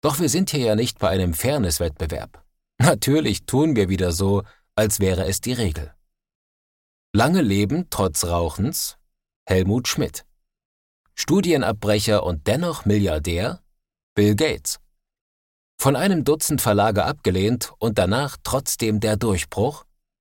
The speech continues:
J K Rowling. Ein Mensch kann nicht in mehreren Businessfeldern visionär und finanziell erfolgreich sein?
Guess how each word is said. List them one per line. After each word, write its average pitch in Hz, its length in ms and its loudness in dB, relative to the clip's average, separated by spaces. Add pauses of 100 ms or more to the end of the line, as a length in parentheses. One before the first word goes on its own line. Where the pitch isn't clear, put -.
(280)
J 95 260 2
K 107 220 2
Rowling. 101 560 0 (1300)
Ein 127 180 6
Mensch 147 380 2
kann 104 200 0
nicht 147 280 -4
in 98 180 0
mehreren 120 540 0
Businessfeldern 101 1000 0
visionär 107 680 2
und 170 220 -4
finanziell 113 560 0
erfolgreich 90 600 -2
sein? 98 340 -4